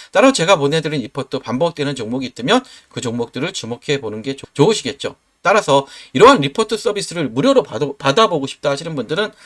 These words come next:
어, 제가 아래에 전화번호를 적어놨습니다. 예, 아래에 있는 전화번호 공일공 오팔팔오 오칠오구 번으로 뭐라고 보내주시면 되냐?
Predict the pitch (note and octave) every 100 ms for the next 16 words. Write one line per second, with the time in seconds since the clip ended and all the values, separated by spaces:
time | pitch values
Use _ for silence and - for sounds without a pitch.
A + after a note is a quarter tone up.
0 | - - - G#2+ G2 F#2 F#2+ B2 C3 A#2
1 | C3+ - - G2+ A#2 B2+ B2 G#3 - _
2 | - A2 C#3 - A#2+ A#2 B2 - G#2+ D3+
3 | G#2+ - C#3 B2 G2 - _ _ - A2+
4 | - - _ A#2+ C#3+ A#3+ A3 C3+ D#3+ A#2
5 | G#2+ - G#2+ A#2 B3+ - C3 C#3+ C#3 G3
6 | G#3+ - A#3 A3+ A3 A3 - G#4 - A3+
7 | D3 D3+ C#3+ C#3+ B2 C3 G#3+ D#3 A#2 B2
8 | C#3 C#3 G#2 C#3+ -